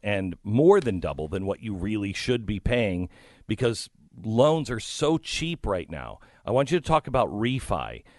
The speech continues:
Uh, refiing your loan, even if you got a loan in twenty eighteen for your house,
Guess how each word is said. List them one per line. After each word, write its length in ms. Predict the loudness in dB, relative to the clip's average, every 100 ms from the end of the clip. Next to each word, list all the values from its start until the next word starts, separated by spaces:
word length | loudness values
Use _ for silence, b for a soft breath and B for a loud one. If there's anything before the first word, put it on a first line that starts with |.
| b -10
Uh, 160 | -8 -6
refiing 720 | -4 -2 -2 2 2 4 2 2
your 160 | 2 2
loan, 320 | 4 4 2
even 240 | -2 -2
if 100 | -2
you 60 | 0
got 180 | 2 2
a 40 |
loan 340 | 2 2 2 -2
in 180 | -6
twenty 380 | -2 0 0 0
eighteen 440 | -4 -6 -4 -2 -2
for 140 | -4
your 160 | -6 -4
house, 460 | 0 2 0 -4